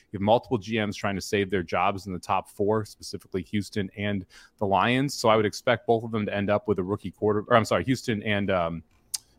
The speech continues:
uh, the Colts, uh, at four. So both of them are most likely gonna end up with a quarterback here and reach for that quarterback. Uh,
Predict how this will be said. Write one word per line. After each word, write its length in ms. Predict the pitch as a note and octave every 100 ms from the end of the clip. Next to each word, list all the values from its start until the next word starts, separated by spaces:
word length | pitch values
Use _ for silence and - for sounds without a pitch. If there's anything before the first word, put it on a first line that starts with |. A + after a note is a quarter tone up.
| _
uh, 320 | G#2 F#2+ D#2+ D#2+ -
the 400 | F#2+ F#2+ F2+ F2 - _ _ _ _ _ _ _ _ -
Colts, 380 | F3 E2 - - - -
uh, 60 |
at 240 | G#2 G2 -
four. 240 | A#2 G2
So 160 | - G2+
both 300 | C3+ C#3+ C3+
of 60 |
them 100 | A#2+
are 60 | G#2+
most 240 | G#2 G#2
likely 160 | A2+ G#2
gonna 160 | G2 G2+
end 180 | G#2+
up 160 | G#2+ -
with 220 | G2+ A#2
a 20 |
quarterback 580 | A2 - A2+ G#2 G2 F#2+
here 300 | - G#2 G2
and 240 | G2 E2+ D#2+
reach 300 | G2 C3 C3+
for 180 | - G#2+
that 220 | G2+ F#2
quarterback. 680 | - A2+ G#2+ F#2+ G2+ F#2+ - - - -
Uh, 180 | G#2